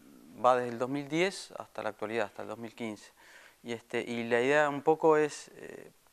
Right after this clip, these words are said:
retratar todo lo que la, fotografiar todo lo que la, la, la gente habitualmente no ve. Uno cuando, cuando va al ballet o cualquier tipo de espectáculo ve las luces, la escenografía, la escena,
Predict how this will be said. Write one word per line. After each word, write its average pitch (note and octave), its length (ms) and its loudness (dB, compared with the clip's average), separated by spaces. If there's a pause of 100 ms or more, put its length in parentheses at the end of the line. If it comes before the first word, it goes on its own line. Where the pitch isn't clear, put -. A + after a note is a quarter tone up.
(100)
retratar C3 500 4
todo G3 140 6
lo F3+ 140 4
que D3+ 80 2
la, A#2+ 680 4
fotografiar C3 440 0
todo F3 120 4
lo D3+ 120 0
que B2+ 80 -4
la, A#2+ 180 -8
la, A2+ 200 -8
la - 360 -12
gente D3+ 260 0
habitualmente C3 460 -2
no A#2 100 0
ve. A#2 200 2
Uno A#2+ 180 -4
cuando, A#2 300 -4 (640)
cuando A#2 300 4
va C3 280 10
al B2 80 2
ballet C#3 300 4
o B2 80 0
cualquier A2 320 0
tipo B2 180 -4
de A#2 40 4
espectáculo D3 680 2
ve A2+ 500 2
las A2+ 200 -6
luces, C3 320 -10
la A#2+ 60 -10
escenografía, A2+ 840 -6
la G#2+ 80 -4
escena, A2+ 840 -2